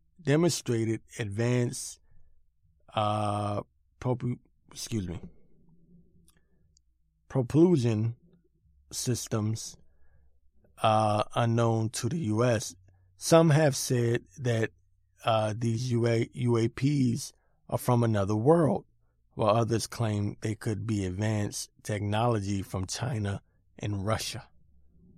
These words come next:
Which, basically, they're setting this thing up to a point where they could blame it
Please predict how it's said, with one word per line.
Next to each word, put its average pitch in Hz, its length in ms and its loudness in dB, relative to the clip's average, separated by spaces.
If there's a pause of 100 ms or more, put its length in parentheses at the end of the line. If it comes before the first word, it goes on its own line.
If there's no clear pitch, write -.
(800)
Which, - 460 0 (460)
basically, 135 580 6
they're 127 180 6
setting 117 360 0
this 117 200 -2
thing 113 300 0
up 120 220 4
to 117 140 0
a 107 60 -2
point 123 360 0
where 107 120 0
they 107 140 0
could 101 200 -2
blame 117 340 0
it 107 140 0